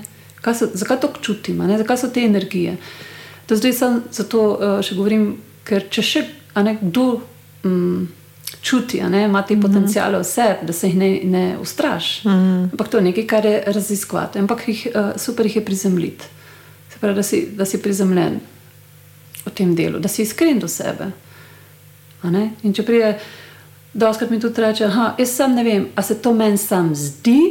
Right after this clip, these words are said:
Speaker 1: ali je res?"
Speaker 2: <laughs>
Speaker 1: In se vprašam, "Kje pa čutiš to v telesu?" "Ja, tukaj."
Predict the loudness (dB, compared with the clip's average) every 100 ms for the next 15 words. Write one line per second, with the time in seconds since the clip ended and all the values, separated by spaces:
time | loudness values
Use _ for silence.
0 | 0 -2 2 4 2 0 -4 -10 -12 -20
1 | -20 -14 -12 -10 -12 -8 -6 0 0 0
2 | 0 2 2 0 -4 -8 -6 -2 -2 -2
3 | -4 -2 -2 -2 -4 -2 -2 0 0 -2
4 | -8 -12 -14 -20 -20 -20 -20 -20 -20 -20
5 | -12 0 0 0 -6 -6 -10